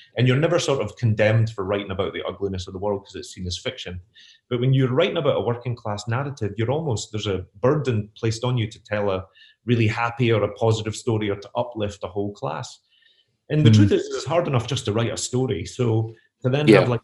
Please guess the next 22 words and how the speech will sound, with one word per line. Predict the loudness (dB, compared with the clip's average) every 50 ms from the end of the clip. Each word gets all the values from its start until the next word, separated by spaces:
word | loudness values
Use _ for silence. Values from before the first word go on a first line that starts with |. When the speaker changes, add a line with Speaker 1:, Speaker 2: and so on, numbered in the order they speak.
| _ -2
Speaker 1:
all | -2 0
these | 0 0
other | 0 -2 -2
burdens | 0 0 0 0 2 0 -2 -2 0
on | 0 0 -2
it | -2 -2
is | -4 -4 -4
unfair | -2 0 0 0 0 0 -2 -2 -2 -2 -2
and | -2 -2
is | -4 -4 -4
some, | -4 -2 0 0 -2 -4 -8 -12 -6 -6
is | -4 -4
a | -2 -4
way | -2 -2 -2
we | -2 -2
sort | -4 -6 -8 -10
of | -10 -14
penalise, | -8 -4 -2 -2 0 -2 -2 -2 -2 -4 -6 -8 -12 -16 _ _ _ _ _ _ _ _ _ _ _
uh, | -2 -2 -2 -2
working | -2 -4 -4 -4 -6 -8
class | -8 -8 -10 -10 -10 -8
writers. | -6 -6 -4 -4 -4 -6 -6 -6 -8 -12